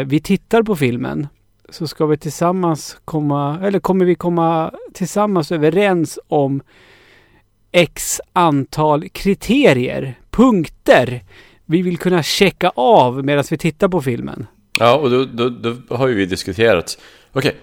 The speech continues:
Speaker 2: hur många punkter ska det vara? Men det kanske är som
Speaker 1: Mm.
Speaker 2: så att olika spel behöver olika många punkter.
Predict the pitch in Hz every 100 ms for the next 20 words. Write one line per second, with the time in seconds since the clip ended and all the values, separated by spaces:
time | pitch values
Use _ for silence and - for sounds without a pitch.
0 | - - 110 107 104 95 92 95 - 95
1 | 90 82 85 - 90 87 90 101 101 120
2 | 76 - 92 - 156 143 92 120 180 139
3 | 147 87 85 - - _ _ _ - 156
4 | 202 117 165 - 160 - 98 104 98 104
5 | 104 101 113 98 85 85 95 95 85 80
6 | - 82 - - 58